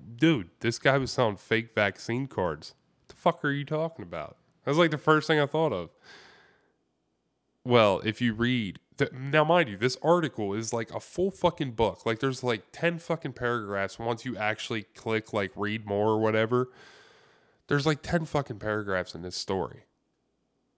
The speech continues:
And if you read the last one, like, the second to last line, it says, "So-and-so is also, has also been charged with, like,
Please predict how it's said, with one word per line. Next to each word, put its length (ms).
And 120
if 160
you 100
read 300
the 100
last 560
one, 380
like, 180
the 100
second 540
to 80
last 400
line, 380
it 160
says, 600
"So-and-so 800
is 120
also, 800
has 160
also 260
been 160
charged 380
with, 200
like, 300